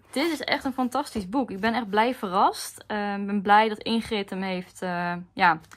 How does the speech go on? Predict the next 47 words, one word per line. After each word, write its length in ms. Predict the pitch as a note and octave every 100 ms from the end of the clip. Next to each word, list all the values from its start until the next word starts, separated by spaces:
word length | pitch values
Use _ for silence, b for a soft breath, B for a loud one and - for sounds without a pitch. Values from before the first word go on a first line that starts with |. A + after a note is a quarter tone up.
| B B B
per 100 | -
ongeluk 340 | A3 C4 C4 A#3+
heeft 120 | A3
laten 280 | G#3 G#3 G3
zien 180 | A3 C4
aan 120 | A#3
mij 160 | A#3+
eigenlijk, 380 | C4 A#3+ A#3+ A#3+
als 100 | A3
het 80 | A3
ware. 460 | G#3 G#3+ G#3+ A3 C#4
Ze 60 |
had 100 | -
een 120 | G#3+ G#3+
plaat 260 | G3+ G3+
gekleurd 420 | A3 - G3+ F#3+
voor 240 | - F#3+ F#3
de 280 | F3+ F3 - - B B
scavenger 480 | - A3+ G#3 G#3 G3
hunt 220 | F#3+ F#3
van, 260 | F3+ F3 E3+
eh, 220 | E3 E3
Sarah. 500 | E3 G3+ A3 B3 C#4+ F4 B B B B B _
En 100 | G3
ik 60 |
dacht, 160 | G3 F#3+
"Wauw, 220 | - A#3
wat 100 | G#3+
een 60 | A3
leuk 240 | A3 G#3+
boek." 280 | A3 A#3 -
Mooie, 540 | G#3+ A3 G#3+ G3+ G3 F#3+
mooie 220 | - B3+ G#3+
plaat 400 | - B3 A#3+ -
vooral. 440 | E3 E3 C4 - B B B B B _
Dus 280 | A#3 C4+ -
dit 140 | D#4
is, 300 | F4 E4 -
eh, 180 | - A#3
Stained 380 | A3+ - B3+ C4
Glass 280 | C4 A3+ A3+ - -
Fairies 420 | A3+ A#3 A3 -
and 240 | F#3 F3+ -
Flowers 600 | - F3 E3 D#3+ A3 D#4+
van 140 | - G#3+
Adam 360 | - E3+ D#3+ D#3
Davis. 840 | D#3 G#3 C#4+ G#4 A#4 - - -